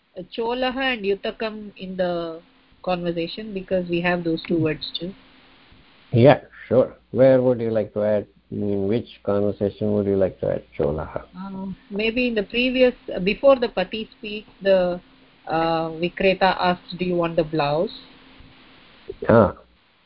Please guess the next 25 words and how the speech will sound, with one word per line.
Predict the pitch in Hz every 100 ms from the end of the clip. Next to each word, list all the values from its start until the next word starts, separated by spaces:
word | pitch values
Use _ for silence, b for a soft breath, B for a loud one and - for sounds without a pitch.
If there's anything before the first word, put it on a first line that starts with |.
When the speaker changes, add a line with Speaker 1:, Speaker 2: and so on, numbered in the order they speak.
| _ -
Speaker 2:
So | 139 139 143 131 -
she | 143 156
said, | 151 135 -
"Urukam | 156 190 180 175 185 196 208 190
darshayami | 151 151 151 156 139 127 120 113
va?" | 104 110 - _ _ -
And | 113 113 113
then | 110 113 110 110 - _ _ _ _ _ _ _ _ _ _ -
Uh, | 117 113 110 110 -
so | 123 120
what | 120 117
will | 113 107
you | 107 107 107 104 107 - -
say | 101 101 104
instead | 104 104 - 110 110
of | 101 - -
urukam? | 107 104 104 - 107 113 - _ _ _ _ _ _ _ -
Speaker 1:
Uh, | 214
not | 233 277
in | 311
the | 294
urukam, | 254 269 262 214 208
before, | 220 - 254 254 233
uh, | 220 208 190 -
um, | 185 180 170 180